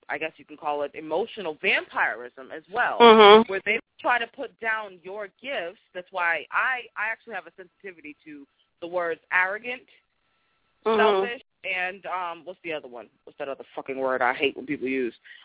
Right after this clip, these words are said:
Speaker 1: Um, when they're trying to get you to ego, get you to give
Speaker 2: Mm-hmm.
Speaker 1: up your wisdom so that they
Speaker 2: Mm-hmm.
Speaker 1: can have access to, to do harm or, or to use or to snatch energy, that sort of thing. Um,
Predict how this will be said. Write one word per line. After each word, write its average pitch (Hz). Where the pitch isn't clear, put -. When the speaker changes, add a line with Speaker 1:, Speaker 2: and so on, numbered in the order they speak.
Speaker 1:
Um, 143
when 156
they're 151
trying 156
to 165
get 175
you 175
to 151
ego, 190
get 226
you 247
to 196
give 220
Speaker 2:
Mm-hmm. 208
Speaker 1:
up 170
your 185
wisdom 147
so -
that -
they 214
Speaker 2:
Mm-hmm. 202
Speaker 1:
can 202
have 180
access 180
to, 147
to 190
do 165
harm 170
or, 170
or 175
to 180
use 202
or 180
to 151
snatch 170
energy, 190
that 170
sort 151
of 139
thing. 107
Um, 160